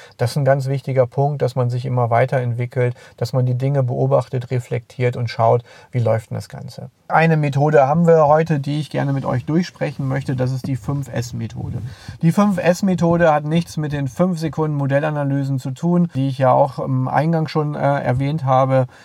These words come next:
Fünf S, fünf Wörter sind es, die mit S beginnen. Und zwar, da haben wir als allererstes das Sortieren.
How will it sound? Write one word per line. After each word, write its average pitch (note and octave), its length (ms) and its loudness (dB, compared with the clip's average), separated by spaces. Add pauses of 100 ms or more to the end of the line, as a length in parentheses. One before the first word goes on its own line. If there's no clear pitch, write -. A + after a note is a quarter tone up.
(120)
Fünf D3 260 -2
S, - 320 -2
fünf D3+ 320 0
Wörter C#3 340 2
sind C3 220 -2
es, B2+ 300 -2
die B2+ 380 0
mit C3 180 0
S C3 340 -2 (100)
beginnen. A#2 560 -4
Und D#3+ 360 4
zwar, C#3 540 2 (100)
da A#2+ 100 4
haben D#3 220 4
wir D3 60 6
als C#3+ 120 2
allererstes C3 920 0
das A2+ 320 -4
Sortieren. B2 1080 -2